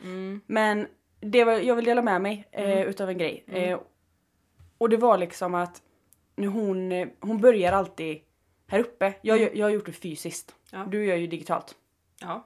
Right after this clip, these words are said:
Speaker 2: Eh, och, eh, då känner jag hur hon liksom sätter sitt finger på mitt tredje öga.
Speaker 1: Mm. Det är alltså, eh,
Speaker 2: Mellan
Speaker 1: chak-, chakrat som är mellan, alltså i pannan.
Speaker 2: Ja, mellan ögonbrynen typ.
Speaker 1: Ja, typ.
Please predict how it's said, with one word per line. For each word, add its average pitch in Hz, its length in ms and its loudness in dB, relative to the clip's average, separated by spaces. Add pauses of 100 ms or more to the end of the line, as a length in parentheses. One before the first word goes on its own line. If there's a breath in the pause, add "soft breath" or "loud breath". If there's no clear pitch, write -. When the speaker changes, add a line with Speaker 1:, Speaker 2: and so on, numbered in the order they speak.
(880 loud breath)
Speaker 2:
Eh, 175 280 -8 (120)
och, - 560 -10
eh, 185 300 -4 (100)
då 202 140 2
känner 196 500 -2
jag 185 120 0
hur 190 160 -4
hon 180 220 -4
liksom 170 300 -8
sätter 165 720 -8 (260 soft breath)
sitt - 300 -10
finger 202 600 -2
på 226 160 -8
mitt 180 280 -8
tredje 202 380 -2
öga. 202 240 -2 (220)
Speaker 1:
Mm. 196 260 -12 (520)
Det 190 180 -2
är 180 80 -2
alltså, 165 640 -4 (580 soft breath)
eh, 175 220 -4
Speaker 2:
Mellan 185 380 2 (300)
Speaker 1:
chak-, - 120 -16
chakrat 185 580 -4
som 208 140 -6
är 170 200 -4
mellan, 160 680 -4
alltså 180 180 -14
i 190 200 -12
pannan. 170 600 -6
Speaker 2:
Ja, - 340 0
mellan 190 440 0
ögonbrynen 160 600 -4
typ. - 220 -6
Speaker 1:
Ja, - 240 -16
typ. - 260 -20